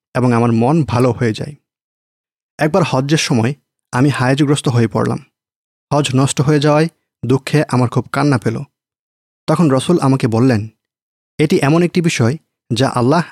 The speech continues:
আদমের কন্যাদের ব্যাপারে ফয়সালা করে দিয়েছেন। তারপর তিনি আমাকে আমার কর্তব্য বাতলে দিলেন। নাদা ভাবল, সাদি আমার নারীসুলভ দুর্বলতা নিয়ে কটাক্ষ করে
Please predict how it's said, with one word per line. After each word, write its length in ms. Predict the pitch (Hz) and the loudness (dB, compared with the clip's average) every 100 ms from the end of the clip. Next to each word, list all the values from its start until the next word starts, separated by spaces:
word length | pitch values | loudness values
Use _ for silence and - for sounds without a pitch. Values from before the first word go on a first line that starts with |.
| - | -6
আদমের 360 | 131 131 143 135 | -2 0 0 0
কন্যাদের 440 | - 131 139 147 | 0 0 2 0
ব্যাপারে 340 | 151 151 113 127 | 0 0 0 0
ফয়সালা 420 | 131 123 135 135 | -2 0 0 0
করে 180 | 135 120 | 0 2
দিয়েছেন। 440 | 113 - - 139 - _ _ _ _ _ _ - | 0 0 -6 -8 -12 _ _ _ _ _ _ -6
তারপর 260 | 127 139 | -2 -2
তিনি 380 | - 151 139 117 - _ - | 0 2 2 0 -6 _ -4
আমাকে 360 | 123 143 147 175 | 0 0 0 0
আমার 200 | 127 123 | 0 0
কর্তব্য 400 | 120 135 - 127 | 0 -2 -2 -2
বাতলে 360 | 127 117 - 120 | 0 -2 -2 -2
দিলেন। 320 | 110 - 139 - _ _ _ _ _ _ _ _ 131 | 0 -4 -6 -12 _ _ _ _ _ _ _ _ -2
নাদা 240 | 143 175 | 0 0
ভাবল, 440 | 135 156 139 117 147 _ _ _ - | 0 0 0 0 -4 _ _ _ -8
সাদি 380 | - 131 151 185 - | -4 0 0 0 0
আমার 200 | 131 135 | 2 2
নারীসুলভ 560 | 120 131 143 151 143 | 2 0 2 2 2
দুর্বলতা 460 | 120 135 143 147 151 | 0 2 2 2 2
নিয়ে 200 | 123 110 | 2 0
কটাক্ষ 340 | - 127 139 135 | -2 -4 -4 -6
করে 280 | 113 123 | -4 -6